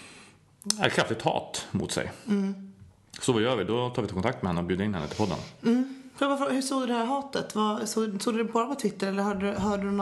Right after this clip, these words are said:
Speaker 2: annan som snackade om det?
Speaker 1: Nej, men det, ja, men jag såg det på Twitter. Sen förmodade jag att hon som följer damfotboll, jag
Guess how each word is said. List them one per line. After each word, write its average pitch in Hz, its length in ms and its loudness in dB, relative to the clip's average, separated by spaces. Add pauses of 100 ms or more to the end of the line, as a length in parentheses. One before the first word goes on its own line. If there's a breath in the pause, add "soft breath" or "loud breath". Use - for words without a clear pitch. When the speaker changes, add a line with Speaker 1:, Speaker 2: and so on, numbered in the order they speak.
(140)
Speaker 2:
annan 220 120 0
som 190 260 -2
snackade 185 380 -4
om 185 80 -2
det? 190 120 -6 (560 loud breath)
Speaker 1:
Nej, 107 220 4
men 151 400 0
det, 98 100 2 (220)
ja, 139 140 6
men 123 160 -4
jag 104 140 2
såg 131 140 0
det 127 40 2
på 92 120 -4
Twitter. 92 320 2
Sen 120 340 2
förmodade 110 600 2
jag 80 80 0
att 82 140 -2
hon 98 160 2
som 92 160 -4
följer 104 320 2
damfotboll, 90 400 0
jag 98 180 2